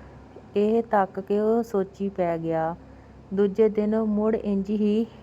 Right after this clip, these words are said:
ਹੋਇਆ। ਤੀਜੇ ਦਿਨ ਰਾਜਕੁਮਾਰ ਡੇਰੇ ਤੋਂ ਬਾਹਰ ਆ ਕੇ ਇੱਕ ਰੁੱਖ ਓਹਲੇ ਲੁਕ ਗਿਆ। ਉਹ ਹੈਰਾਨ ਸੀ ਕਿ ਆਖਿਰ ਉਸ ਦੇ ਜਾਣ ਪਿੱਛੋਂ ਡੇਰੇ 'ਚ ਕੌਣ ਆਉਂਦਾ ਹੈ।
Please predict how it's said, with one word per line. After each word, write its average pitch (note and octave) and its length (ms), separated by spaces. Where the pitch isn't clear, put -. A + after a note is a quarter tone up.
ਹੋਇਆ। F#3 320
ਤੀਜੇ G#3 420
ਦਿਨ G3+ 260
ਰਾਜਕੁਮਾਰ F#3+ 720
ਡੇਰੇ F#3 380
ਤੋਂ F#3+ 220
ਬਾਹਰ F3+ 440
ਆ F3 220
ਕੇ F3 360
ਇੱਕ A3 260
ਰੁੱਖ G#3 360
ਓਹਲੇ G#3 420
ਲੁਕ F#3+ 300
ਗਿਆ। E3 420
ਉਹ A3 80
ਹੈਰਾਨ A3 580
ਸੀ F#3 320
ਕਿ F#3+ 360
ਆਖਿਰ G#3+ 400
ਉਸ B3+ 180
ਦੇ A3+ 180
ਜਾਣ F#3+ 400
ਪਿੱਛੋਂ G3 560
ਡੇਰੇ F3+ 400
'ਚ F3 140
ਕੌਣ G#3+ 420
ਆਉਂਦਾ D#3+ 400
ਹੈ। D#3 80